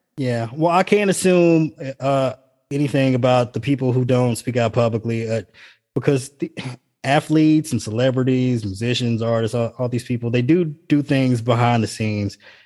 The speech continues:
that could be potentially as valuable as speaking out. Like, I, I, I don't know how to quantify the difference it would make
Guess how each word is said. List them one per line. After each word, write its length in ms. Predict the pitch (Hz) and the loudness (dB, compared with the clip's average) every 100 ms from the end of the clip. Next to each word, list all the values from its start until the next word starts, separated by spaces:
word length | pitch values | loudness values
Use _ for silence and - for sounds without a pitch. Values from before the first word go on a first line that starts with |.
| _ _ - | _ _ 0
that 280 | 117 - | 0 0
could 180 | - 120 | -2 0
be 280 | 123 120 113 | 2 2 0
potentially 720 | 104 - 113 110 110 110 107 | -4 -2 -2 0 0 0 0
as 160 | 107 98 | -2 0
valuable 540 | 104 104 98 98 101 | 0 0 -2 -4 -4
as 120 | 104 | -4
speaking 340 | - 113 107 104 | -6 -4 -2 -2
out. 280 | 104 101 101 | -2 -4 -4
Like, 120 | 104 | -2
I, 420 | 110 110 117 123 - | 0 -2 0 -2 0
I, 40 | |
I 40 | 123 | 0
don't 260 | 131 123 | 2 0
know 200 | 120 127 | 0 2
how 80 | 120 | 2
to 80 | 113 | 0
quantify 560 | - 123 123 - 123 120 | 0 2 2 0 2 2
the 80 | |
difference 360 | 110 120 123 110 | 0 0 0 -2
it 40 | |
would 140 | 113 110 | -4 -2
make 400 | 117 117 - | 0 0 -4